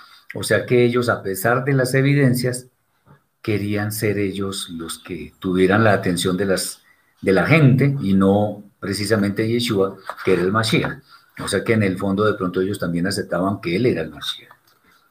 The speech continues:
Pero por orgullo no querían hacerlo evidente ante las demás personas. Esto llegó al punto incluso de querer matar a Eleazar, porque él testifi-, testificaba acerca de Yeshua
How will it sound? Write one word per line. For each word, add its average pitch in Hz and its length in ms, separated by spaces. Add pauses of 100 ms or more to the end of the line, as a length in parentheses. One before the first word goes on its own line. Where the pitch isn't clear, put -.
(200)
Pero 101 220
por 127 160
orgullo 143 460
no 104 260
querían 101 400 (720)
hacerlo 107 640
evidente 92 800
ante 87 240
las 85 140
demás 85 260
personas. 101 540 (1800)
Esto 185 340
llegó 185 300
al 208 200
punto 202 360
incluso 196 540
de 160 120
querer 131 300
matar 170 380
a 151 120
Eleazar, 107 600 (1300)
porque 135 420
él 170 140
testifi-, 123 760
testificaba 120 680
acerca 139 380
de 139 180
Yeshua 147 640